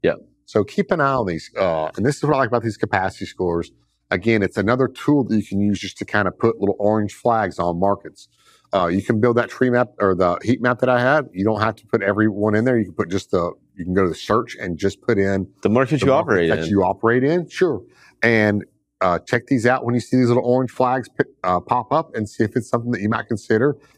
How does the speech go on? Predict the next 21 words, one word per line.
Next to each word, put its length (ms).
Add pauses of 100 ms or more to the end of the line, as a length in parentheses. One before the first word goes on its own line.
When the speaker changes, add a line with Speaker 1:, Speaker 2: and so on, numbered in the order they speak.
Speaker 2:
and 100
then 60
start 260
throwing 220
rates 300
in 80
here 180
and 100
seeing 240
what 140
happens. 440
Speaker 1:
Yeah, 180
I 40
mean, 140
the 80
more 480 (1160)
it's 320 (100)
an-, 460
again, 320
it's 180
another 320